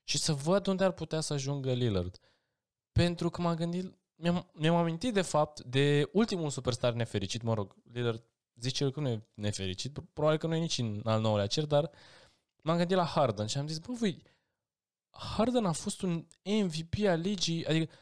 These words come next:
top trei M V P în ultimii cinci, șase ani. Da, nu a câștigat niciodată, dar Houston l-a dat, era franchise player, cel mai, ok, nu o să mă arunc chiar să zic cel mai mușcător din istoria echipei, dar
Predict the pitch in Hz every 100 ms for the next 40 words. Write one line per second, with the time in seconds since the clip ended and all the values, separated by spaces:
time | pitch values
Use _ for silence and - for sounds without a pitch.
0 | _ _ _ - 220 - 214 208 190 175
1 | 180 190 202 196 208 190 - 226 208 170
2 | - 202 - 185 202 190 107 - _ _
3 | _ _ _ _ _ _ _ 156 180 214
4 | 214 214 196 185 185 196 202 185 175 175
5 | 226 - 156 160 147 - _ _ _ _
6 | _ _ _ _ _ - 233 254 - 247
7 | 214 143 117 117 147 175 156 156 165 _
8 | _ _ - - 185 196 - 185 175 -
9 | 180 196 151 147 165 165 147 _ _ _
10 | _ _ _ _ _ _ _ - 147 113
11 | 98 95 92 98 92 95 98 - 101 101
12 | 98 - 98 101 98 98 107 98 - 131
13 | 147 143 165 160 107